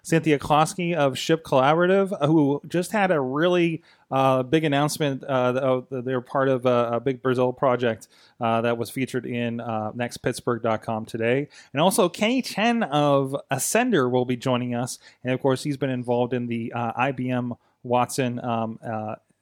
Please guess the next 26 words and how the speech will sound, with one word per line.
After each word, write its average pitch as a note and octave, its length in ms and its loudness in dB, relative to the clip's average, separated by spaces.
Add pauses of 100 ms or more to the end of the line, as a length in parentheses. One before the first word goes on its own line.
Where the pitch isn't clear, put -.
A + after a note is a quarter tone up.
(420)
X A#2+ 200 -8
Prize A#2+ 440 0 (140)
A C3 160 2
I A#2 380 -2
project, A2+ 560 -2 (400)
uh, A#2 160 4
that's A#2 180 0
been, A#2+ 260 0
uh, B2 140 -8 (100)
had D#3 140 -4
a D#3+ 60 -2
big D#3 300 -2 (420)
base D3+ 320 2
here B2+ 240 2
in A2+ 100 -6
Pittsburgh A#2 500 0
with A2+ 160 -2
all A2+ 200 0
the A2+ 180 -2 (300)
technology A2+ 560 -4
hap-, A#2 160 -6 (120)
going A2 220 -6
on G#2+ 220 -10
here - 360 -12
as A#2 160 -12
well. - 380 -8